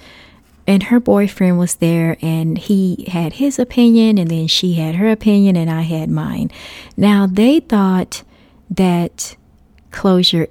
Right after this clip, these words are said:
is necessary, whereas I thought that it wasn't. And I think the reason why it was so different for them is because whenever their relationships ended, they got closure.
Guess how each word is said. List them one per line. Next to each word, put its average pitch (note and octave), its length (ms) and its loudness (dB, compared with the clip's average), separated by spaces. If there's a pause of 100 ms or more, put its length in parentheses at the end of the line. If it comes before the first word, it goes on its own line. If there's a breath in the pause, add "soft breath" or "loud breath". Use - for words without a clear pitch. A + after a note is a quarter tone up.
is A3 340 2
necessary, D#3+ 840 -4
whereas E3 640 -2 (120)
I F#3+ 220 0
thought D#3+ 420 -4
that D#3+ 120 -4
it C#3+ 120 -6
wasn't. D#3+ 460 -8 (480 loud breath)
And G#3 120 0
I A3 100 2
think F4+ 260 -6
the C4 140 0
reason A3 400 2
why F#3 260 0
it - 180 -2
was E3 140 -4
so E3 220 -2
different D#3+ 480 -2
for D#3+ 180 -6
them G3 440 2
is E3 140 -4
because D#3+ 680 -6 (380 loud breath)
whenever E3+ 440 2
their A3+ 380 2
relationships E3+ 1040 -2
ended, D3+ 500 -2 (480 loud breath)
they G3 180 4
got F#3 360 -2
closure. - 540 -8